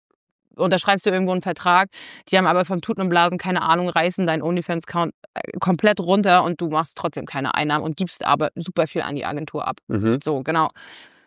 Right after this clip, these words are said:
Speaker 1: Und dann bin ich durch Zufall, aber durch einen Instagram-Post tatsächlich auf meine alte Agentur, ähm, aufmerksam geworden, weil die gerade gegründet worden ist.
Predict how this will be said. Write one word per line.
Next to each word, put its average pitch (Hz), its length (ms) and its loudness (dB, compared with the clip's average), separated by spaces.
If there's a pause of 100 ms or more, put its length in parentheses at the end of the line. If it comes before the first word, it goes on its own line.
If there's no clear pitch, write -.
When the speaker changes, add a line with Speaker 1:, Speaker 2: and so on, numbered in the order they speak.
(180)
Speaker 1:
Und 202 380 4
dann 214 160 6
bin 247 100 6
ich 233 120 2
durch 220 160 2
Zufall, 262 380 4
aber 180 180 6
durch 175 180 0
einen 190 80 0
Instagram-Post 190 640 0
tatsächlich 175 320 -2
auf 165 60 -4
meine 180 260 2
alte 196 260 0
Agentur, 143 560 -2
ähm, 151 360 0 (120)
aufmerksam 165 460 2
geworden, 170 320 2
weil 165 100 4
die 190 240 2
gerade 165 300 4
gegründet 160 440 0
worden 143 220 -2
ist. - 240 -8